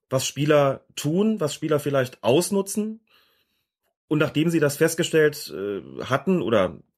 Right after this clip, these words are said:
geglaubt haben, das feststellen zu müssen, ist man eben dazu übergegangen zu sagen, wir erweitern jetzt diesen Begriff der Absicht.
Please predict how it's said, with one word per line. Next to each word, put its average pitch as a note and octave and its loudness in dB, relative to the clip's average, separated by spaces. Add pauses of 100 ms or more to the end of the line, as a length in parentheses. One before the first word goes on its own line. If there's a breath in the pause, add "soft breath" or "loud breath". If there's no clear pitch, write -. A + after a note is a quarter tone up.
geglaubt A#2 0
haben, C#3 2
das - -4 (260)
feststellen C3 2
zu B2+ -2
müssen, F3+ -2 (840 soft breath)
ist C#3+ -4
man E3+ 2
eben D3+ 2
dazu D3 0
übergegangen D3+ 2
zu D3 -4
sagen, C#3+ 4
wir C#3+ 4
erweitern C#3 2
jetzt B2+ -2
diesen C3 0
Begriff A#2+ -2
der - -4
Absicht. - -4